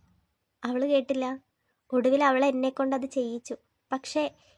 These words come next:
ഇതെല്ലാം നിങ്ങൾക്ക് എങ്ങനെ തെളിയിക്കാൻ കഴിയും, വിഡ്ഢികളെ?" അതേസമയം ടീനയാണെങ്കിൽ മായയുടെ ജേണൽ ഉയർത്തി കാണിക്കാണ്. "മിസ്റ്റർ മാനേജർ,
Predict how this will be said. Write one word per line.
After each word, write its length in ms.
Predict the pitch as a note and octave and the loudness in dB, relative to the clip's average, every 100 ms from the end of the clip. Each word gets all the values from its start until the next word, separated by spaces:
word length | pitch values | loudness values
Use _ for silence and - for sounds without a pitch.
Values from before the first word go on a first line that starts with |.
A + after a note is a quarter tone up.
| _ G4 | _ 0
ഇതെല്ലാം 380 | A4+ A4 A4+ | 2 4 4
നിങ്ങൾക്ക് 400 | F#4 D#4 F4 F#4+ | 6 4 2 2
എങ്ങനെ 220 | G#4+ F#4+ F4 | 0 0 2
തെളിയിക്കാൻ 520 | D#4 C4+ C#4 E4 D#4 | 2 2 2 0 2
കഴിയും, 300 | D4 C#4 C#4 | 2 2 2
വിഡ്ഢികളെ?" 600 | C4+ A#3+ C4 C4 C4 B3+ | 0 -2 -4 -2 -4 2
അതേസമയം 600 | B3+ C4 C#4 D#4+ D#4 D#4+ | 4 6 4 4 4 2
ടീനയാണെങ്കിൽ 680 | D#4 D4 D4 D#4+ D4+ D4 D4+ D4 | 2 2 2 2 2 0 -2 0
മായയുടെ 320 | D#4+ F4 F4+ | 0 2 2
ജേണൽ 380 | E4+ D4 D4 D4+ | 2 2 4 4
ഉയർത്തി 380 | C4+ C4 C4 | 2 0 -4
കാണിക്കാണ്. 540 | C4+ C4 A#3+ B3 A#3 A#3+ _ _ _ _ - | -4 -4 -4 -6 -8 -10 _ _ _ _ -4
"മിസ്റ്റർ 300 | D#4 - G4 | -4 0 0
മാനേജർ, 640 | F#4 D4 C#4+ D#4 D4 B3+ | 2 4 4 4 2 0